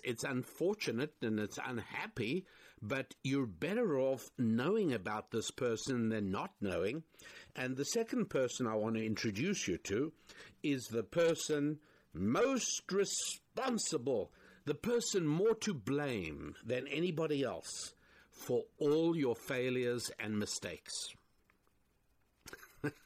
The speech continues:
You're probably getting a clue, um, where we're going here.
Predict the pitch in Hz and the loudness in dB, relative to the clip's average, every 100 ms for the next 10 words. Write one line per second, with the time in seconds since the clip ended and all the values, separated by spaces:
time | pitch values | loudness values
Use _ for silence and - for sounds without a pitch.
0 | - 175 165 113 - 107 110 104 101 98 | -8 -6 -2 -4 -2 -2 -2 0 0 0
1 | 90 - - 104 85 - - - - - | -2 -4 0 0 -2 -8 -18 -18 -18 -14
2 | - 101 98 98 98 110 107 101 95 95 | -8 -4 -2 -2 -2 0 0 2 0 0
3 | 107 98 87 87 78 | 0 0 0 -2 -6